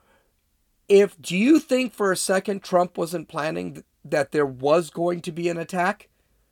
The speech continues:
and that he was not prepared? He's got bloody two B two bombers and thirty-five F, F thirty-fives out there,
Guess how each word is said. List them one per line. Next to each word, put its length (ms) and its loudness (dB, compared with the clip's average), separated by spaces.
and 160 2
that 160 2
he 120 -4
was 240 -8
not 260 2
prepared? 480 0
He's 160 -8
got 300 -4
bloody 320 0
two 280 -4
B 220 -6
two 440 -8
bombers 440 0
and 160 -10
thirty-five 720 -4
F, 160 -6
F 180 -6
thirty-fives 680 -6
out 240 -10
there, 140 -20